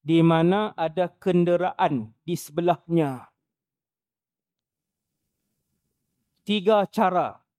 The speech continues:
untuk sampai ke mahsyar. Ada tiga cara keadaan manusia untuk sampai ke mahsyar.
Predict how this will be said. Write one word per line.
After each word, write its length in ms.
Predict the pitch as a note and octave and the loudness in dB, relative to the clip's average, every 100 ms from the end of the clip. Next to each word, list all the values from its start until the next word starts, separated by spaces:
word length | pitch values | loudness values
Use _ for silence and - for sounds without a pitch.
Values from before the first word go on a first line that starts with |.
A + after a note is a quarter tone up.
| _ _ _ _ _ - | _ _ _ _ _ -2
untuk 480 | F3+ G3 A3 G#3 - | 0 2 2 -2 -2
sampai 640 | - G3 F#3+ G3 F3+ D3 | 0 0 2 0 0 -2
ke 160 | F#3 F3+ | -2 0
mahsyar. 560 | F3 E3 - D#3+ A#2+ _ _ _ _ _ _ _ _ _ _ _ _ | 0 -4 -4 -4 -4 _ _ _ _ _ _ _ _ _ _ _ _
Ada 340 | - D#3+ F3+ F3+ | -2 0 2 0
tiga 480 | - G3+ F3+ G3+ F#3+ | -4 -8 0 2 2
cara 580 | - F#3+ F#3+ F3+ B2+ - _ _ _ _ _ _ _ | 0 0 2 0 0 -8 _ _ _ _ _ _ _
keadaan 720 | F3+ F3+ F3 E3+ D3 F#3 E3+ | 0 2 0 -2 0 0 0
manusia 560 | F3+ E3 F#3 - F#3+ E3 | -4 -6 -16 -12 -10 -6
untuk 320 | F3+ F3+ F#3+ - | -4 -4 -4 -4
sampai 420 | F3 F3 F3+ E3 | -2 -2 -2 -4
ke 140 | - | -2
mahsyar. 580 | F3 E3+ - - D3+ B2 | -2 -4 -6 -8 -8 -8